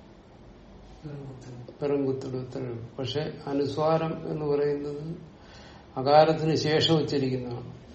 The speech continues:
Speaker 2: ആ മു എന്ന് ഉച്ചരിക്കുന്നതാണ്.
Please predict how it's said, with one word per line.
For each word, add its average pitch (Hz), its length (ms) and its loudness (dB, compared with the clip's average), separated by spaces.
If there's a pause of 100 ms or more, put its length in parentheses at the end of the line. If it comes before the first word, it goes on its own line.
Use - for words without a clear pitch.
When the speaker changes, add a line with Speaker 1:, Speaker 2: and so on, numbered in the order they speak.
(420)
Speaker 2:
ആ 151 260 6
മു 151 300 2 (380)
എന്ന് 143 140 0
ഉച്ചരിക്കുന്നതാണ്. 131 640 -4